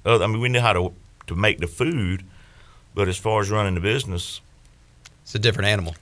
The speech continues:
Speaker 1: Right. And I've got my dad and my uncle looking at me. I'm twenty-four years old. Like, I got all the answers.
Speaker 2: Right.
Speaker 1: And we were just having to figure things out.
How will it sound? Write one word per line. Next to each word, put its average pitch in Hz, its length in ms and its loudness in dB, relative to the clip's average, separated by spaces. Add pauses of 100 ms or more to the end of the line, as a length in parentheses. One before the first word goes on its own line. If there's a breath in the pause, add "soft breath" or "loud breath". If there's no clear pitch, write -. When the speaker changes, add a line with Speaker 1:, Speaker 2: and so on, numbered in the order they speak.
Speaker 1:
Right. 135 320 0
And 95 200 0
I've 123 160 2
got 95 160 -2
my 90 80 -2
dad 104 320 2
and 92 80 -2
my 82 120 0
uncle 101 340 -4 (100)
looking 98 260 -2
at 76 60 -4
me. 107 200 -2
I'm 104 140 0
twenty-four 95 400 -4
years 104 220 -4
old. 117 220 -2 (1040)
Like, 85 280 0
I 110 100 4
got 113 200 4
all 82 160 0
the 65 60 -2
answers. - 460 -6 (140)
Speaker 2:
Right. 90 380 0
Speaker 1:
And 87 340 2 (480 loud breath)
we 113 140 2
were 104 100 -2
just 98 240 -8
having 110 240 2
to 90 60 -4
figure 95 280 -4
things 90 360 -4
out. 117 280 0